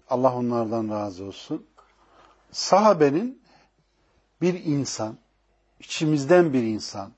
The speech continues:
bizler gibi insan olduğunu anlatıyor. Ama teslimiyet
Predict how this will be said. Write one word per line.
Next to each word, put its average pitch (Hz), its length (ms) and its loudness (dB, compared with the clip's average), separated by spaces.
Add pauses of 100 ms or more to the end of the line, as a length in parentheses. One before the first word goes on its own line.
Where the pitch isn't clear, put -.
(260)
bizler 123 360 2
gibi 139 260 -4
insan 151 440 0
olduğunu 131 460 2
anlatıyor. 170 600 2 (760)
Ama 131 460 2 (120)
teslimiyet 160 840 2